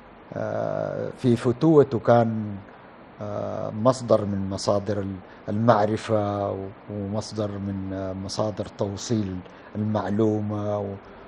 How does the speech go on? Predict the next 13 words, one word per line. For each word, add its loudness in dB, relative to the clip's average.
وله 0
يعني -2
مساهمات 4
كبيرة 6
في، -4
آه، -6
تطور 6
البلد 4
وفي -2
بناء 4
الإنسان 0
السوداني -2
وكده. -4